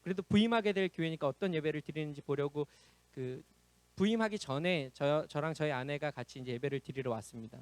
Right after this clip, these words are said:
그때 이제 예배를 드리고 있는데 저희 아내는 굉장히 열-, 열정적인 사람이에요. 뭐 아시는 분들은 아시겠지만 굉장히 에너지가 넘치는 사람이고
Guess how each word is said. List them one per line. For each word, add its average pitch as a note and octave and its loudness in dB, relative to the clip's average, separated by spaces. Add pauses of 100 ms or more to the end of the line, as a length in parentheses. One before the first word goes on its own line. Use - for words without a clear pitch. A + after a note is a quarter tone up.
(120)
그때 D#3 -6
이제 C#3 -2 (460)
예배를 D#3 0 (420)
드리고 G3 -2
있는데 F3+ 0 (320)
저희 F#3+ 2
아내는 F#3+ 4
굉장히 E3+ 0
열-, D3+ 6
열정적인 G3+ 2
사람이에요. A#2+ -6
뭐 A#2 -10
아시는 G3 0
분들은 E3 0
아시겠지만 C#3+ -6
굉장히 C3+ -2
에너지가 F3+ 4
넘치는 C#3 -4
사람이고 C#3+ -2